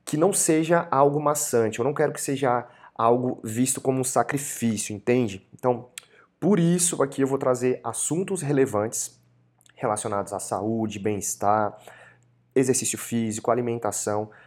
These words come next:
mas tudo de uma maneira descontraída, né? E a intenção é que eu quero que todo mundo, de-, depois desse podcast,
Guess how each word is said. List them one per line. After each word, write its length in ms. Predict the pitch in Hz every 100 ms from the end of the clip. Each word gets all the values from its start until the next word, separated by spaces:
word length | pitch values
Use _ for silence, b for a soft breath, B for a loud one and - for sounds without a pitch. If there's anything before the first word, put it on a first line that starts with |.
| B -
mas 140 | 135
tudo 160 | 151 165
de 80 |
uma 60 | 160
maneira 260 | 151 143 135
descontraída, 920 | 139 131 127 120 107 107 123 135 127
né? 220 | 110 127 B B B _
E 440 | 117 120 120 120
a 100 | 123
intenção 460 | 123 127 135 - 127
é 20 |
que 100 | 131
eu 60 | 143
quero 220 | 143 127
que 40 |
todo 220 | - 156 156
mundo, 240 | 151 151
de-, 220 | 143 135
depois 340 | 131 127 156 160
desse 160 | 160
podcast, 800 | - 143 135 131 123 143 - 127